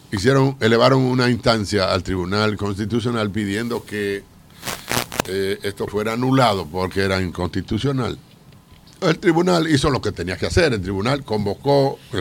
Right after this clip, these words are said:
de-, delegó en una comisión y la comisión convocó a las partes, léase el canciller de la República, léase la embajada americana y léase también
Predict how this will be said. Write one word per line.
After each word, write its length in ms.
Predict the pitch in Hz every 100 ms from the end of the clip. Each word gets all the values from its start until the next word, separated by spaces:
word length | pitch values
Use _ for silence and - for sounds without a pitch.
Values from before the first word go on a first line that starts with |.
| 78
de-, 240 | 80 80 98
delegó 400 | 90 101 101 120
en 80 |
una 160 | 120 120
comisión 640 | 131 135 135 175 156 151 - - - - - - - - - -
y 120 | 214
la 200 | 226 143
comisión 600 | 190 190 170 - 185 185
convocó 840 | - 160 160 147 143 - 139 135 101 - - - - - -
a 140 | 95
las 160 | 110 -
partes, 640 | - 107 95 67 78 - - -
léase 320 | 87 110 101
el 80 | 92
canciller 560 | 78 90 92 104 123 110
de 100 | 104
la 120 | 85
República, 480 | 87 120 151 131 - - - - - - - - - -
léase 640 | 101 117 104 110 101 101 95
la 160 | 92 101
embajada 600 | 101 92 - 101 110 107
americana 600 | 101 104 107 147 139 113 - - - - - - - - -
y 120 | 107
léase 440 | 104 110 104 - 92
también 540 | 113 110 101 95 104